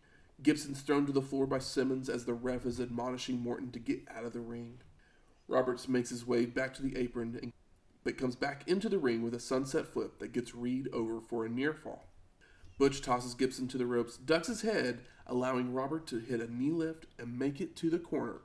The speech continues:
for a tag. Morton's in with a sleeper on Butch, sees Simmons coming in, so he hits him with the right hand, goes for an Irish whip that is reversed by Reed, and then Butch tries for a body slam,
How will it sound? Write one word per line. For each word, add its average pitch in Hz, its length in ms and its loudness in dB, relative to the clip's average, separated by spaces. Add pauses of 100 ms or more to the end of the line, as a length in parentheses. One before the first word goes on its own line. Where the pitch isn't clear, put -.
(160)
for 113 240 0
a 113 40 -4
tag. 131 540 -10 (760)
Morton's 135 360 2
in 139 180 6
with 135 120 0
a 131 60 -2
sleeper 123 500 0
on 117 120 2
Butch, 120 420 2
sees 180 380 -4
Simmons 175 420 2
coming 165 380 -2
in, 120 300 2
so - 180 -2
he 117 80 0
hits 147 300 -4
him 226 280 2
with 135 120 -2
the 120 60 -6
right 117 240 -4
hand, 107 340 -10 (640)
goes 151 260 6
for 165 120 2
an 147 140 2
Irish 143 340 0
whip 135 200 2
that 123 100 4
is 120 120 -2
reversed 123 460 -2
by 170 80 2
Reed, 147 400 -2 (640)
and 120 120 -6
then 120 100 0
Butch 135 340 4
tries 120 300 -2
for 123 140 0
a 117 60 -2
body 156 340 0
slam, 101 300 -8